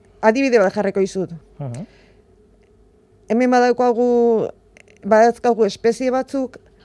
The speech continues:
Speaker 1: agertzen direna bakarrik ekosistema konkretu batean. Esaterako, gure, mm, itsasatleko paduratan badago zuhaixka bat, txiki, zuhaixka txiki bat,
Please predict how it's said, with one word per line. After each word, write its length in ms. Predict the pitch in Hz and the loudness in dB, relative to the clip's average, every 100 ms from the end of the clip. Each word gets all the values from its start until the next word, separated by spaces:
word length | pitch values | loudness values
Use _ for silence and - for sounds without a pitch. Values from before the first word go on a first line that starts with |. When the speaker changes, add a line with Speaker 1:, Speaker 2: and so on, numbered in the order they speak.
| _ _ _ _ | _ _ _ _
Speaker 1:
agertzen 440 | - 202 233 247 247 | -4 0 0 0 -2
direna 360 | 233 233 233 233 | 0 0 2 2
bakarrik 560 | 233 233 233 247 - - | 0 0 -2 -4 -8 -8
ekosistema 1000 | 196 226 226 208 233 220 233 220 190 170 - | -4 -4 -4 -6 -4 -2 -2 -2 -4 -10 -6
konkretu 460 | 214 208 208 202 196 | -2 -2 -2 -2 -2
batean. 540 | 185 190 180 165 170 _ _ _ - | -2 -2 -4 -4 -8 _ _ _ -6
Esaterako, 720 | 202 233 247 240 240 277 285 262 _ _ _ _ - | 0 0 2 -2 -2 -4 -4 -16 _ _ _ _ -10
gure, 720 | 196 254 240 233 226 220 208 | -4 4 6 6 4 2 0
mm, 240 | 202 190 - - | -4 -8 -10 -4
itsasatleko 680 | 220 240 254 226 226 233 220 | -2 -2 0 0 0 0 0
paduratan 760 | 226 226 220 220 254 269 269 - _ _ - | 0 2 0 0 -2 -4 -6 -12 _ _ -4
badago 640 | 202 208 220 226 220 202 | 0 2 2 2 2 0
zuhaixka 640 | - 220 214 - 233 214 | -2 0 0 0 0 2
bat, 320 | 214 247 302 _ | 2 0 -2 _
txiki, 260 | - - - | -14 -12 -6
zuhaixka 340 | 220 214 220 | -6 -4 -8
txiki 180 | - 220 | -8 -4
bat, 240 | 220 262 | -2 -2